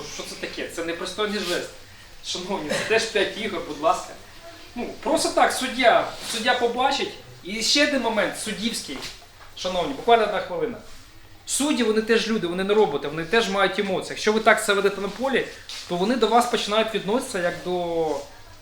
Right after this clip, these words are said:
гопоти, розумієте? І повинні, і вони якось починають управляти. Є, є такий, такий метод управління, якщо команда ро-, розбалансована повністю, немає управи, він знаходить одного гравця,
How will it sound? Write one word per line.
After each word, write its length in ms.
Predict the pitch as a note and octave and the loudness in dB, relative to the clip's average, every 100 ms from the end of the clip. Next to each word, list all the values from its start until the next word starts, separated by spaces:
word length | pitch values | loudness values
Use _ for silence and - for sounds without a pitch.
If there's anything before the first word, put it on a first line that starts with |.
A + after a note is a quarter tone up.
| - | -10
гопоти, 520 | - F#3 A3+ A3 F3+ - - | -4 -2 -2 -2 -4 -6 -12
розумієте? 460 | C3 D#3 B3+ D4+ - B3+ | -12 -8 -8 -6 -8 -8
І 60 | D4+ | -8
повинні, 520 | F#3 A3+ D4+ A#3 - - - - - - - - - | -4 0 0 -2 -4 -14 -20 -20 -20 -20 -20 -16 -4
і 100 | E3+ | 0
вони 240 | G#3 D4+ - | 2 2 0
якось 340 | F#3 A#3+ B3+ - | 2 2 2 -2
починають 440 | - - G#3+ A3 | -6 -6 -4 -4
управляти. 420 | B3 G#3+ F#3 C#3 | -4 0 0 0
Є, 180 | F3+ F#3+ F#3 | -2 -6 -6
є 160 | F3 A3 | -4 -2
такий, 300 | A3+ A3+ G#3 | -2 0 -2
такий 400 | G3 G#3+ A#3 A3 | -2 -4 -4 0
метод 220 | A3+ A3 A3+ | 2 0 -2
управління, 600 | - A#3 A#3+ D4 G3 - - - - | 0 2 2 2 0 -4 -10 -14 -4
якщо 240 | D#3 A#3+ | 0 4
команда 540 | B3 G#3 G3 F#3 F3+ F3+ - - - - - - - - - | 4 4 2 2 0 -2 -12 -18 -16 -16 -16 -18 -20 -10 -2
ро-, 340 | G3 G#3 G#3 | 2 4 4
розбалансована 760 | G#3+ G3 A3 A3+ A3+ A3 G#3+ | 2 6 6 6 6 6 6
повністю, 540 | G3+ G3 F#3 E3+ - D#3+ | 2 0 -2 -4 -6 -6
немає 380 | F3+ G#3 G#3 F#3+ | 0 4 6 4
управи, 500 | F3+ E3 D#3 D3+ D3 | 2 0 2 2 0
він 100 | F#3 | -4
знаходить 460 | F#3 A3 A#3 A3 F#3+ | -2 -2 0 0 -2
одного 240 | F#3 A#3+ | 0 2
гравця, 440 | A3 G#3 - D#3 | 2 0 0 -2